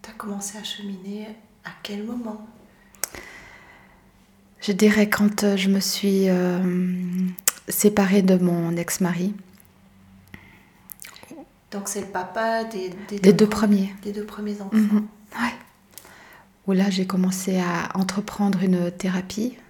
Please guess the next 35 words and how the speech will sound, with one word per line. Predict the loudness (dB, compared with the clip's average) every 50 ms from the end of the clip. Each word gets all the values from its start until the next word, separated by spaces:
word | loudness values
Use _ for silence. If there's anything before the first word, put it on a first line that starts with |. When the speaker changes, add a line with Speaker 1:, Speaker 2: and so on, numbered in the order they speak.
| _ _ _ _ _ -12
Speaker 1:
Mhm. | -10 -8 -8 -8 -8 -12 -14 -20 -20 -20 _ -2 2
Speaker 2:
une | 2 2
psychothérapie, | 2 0 -4 -4 -4 -4 -4 -4 -4 -4 -4 -6 -8 -10 -10 -10 -10 -10 -12 _ _ -20 -20 _ -20 -20 -20 -20 -20 -20 -20 -14 -6
pour | -2 2 4
me | 4 4 4 2 0 0
soutenir, | -2 -2 -2 -2 -4 -2 2 4 4 4 2 0 -4 -4
euh, | -4 -4 -2 -2 -2 -2 -2 -4 -6 -10 -14 -16 -8 -4
dans | -2 0
ma | 2 2 0
démarche, | 0 0 0 2 2 0 0 -2 -2
dans | 0 0
mes | 2 2 2
choix | 0 -2 -2 -2 -4 -4
de, | -2 -4 -4 -4 -6 -4
de | -4 -6
vie. | -4 -2 0 2 2 2 2 -2 -10 -20 -20 _ _ _ _ _ _ _ -20 -20 -20 -20 -20 -20 -20 -20 -20 -20 -20 -20 _ _ _ _ 0
Et, | 2 4 6 6 6 4
euh, | 4 2 0 -2 -2 -2 -2 -2 -2 -4 -4 -6 -8 -16 -20 -20 -20 -20 -20 _ -8
donc, | -2 0 0 0 0
c-, | -2 -6 -8 -10 -10 -12 -12 -14 -16 _ _ _ _ _ _ _ _ -18
c'est | -16 -14 -6 -6 -4
ce | -4 -4 -2
qui | 2 4
m'a | 4 6 4 4
amenée | 2 2 4 4 4
au-, | 4 2 0 -2 -6 -6 -4 0
au-, | 0 0 0 0
aussi | -2 -2 -2 0 4 6 6
à, | 6 6 4 2 0
à, | 0 0 0 0 0 -2 -2 -4 -6 -8 -6 0
à | 4 4
avoir | 4 6 6 4 4
de | 4 2
la | 2
conscience. | 2 0 -2 -2 -2 0 0 0 0 2 0 0 -4 -8 -12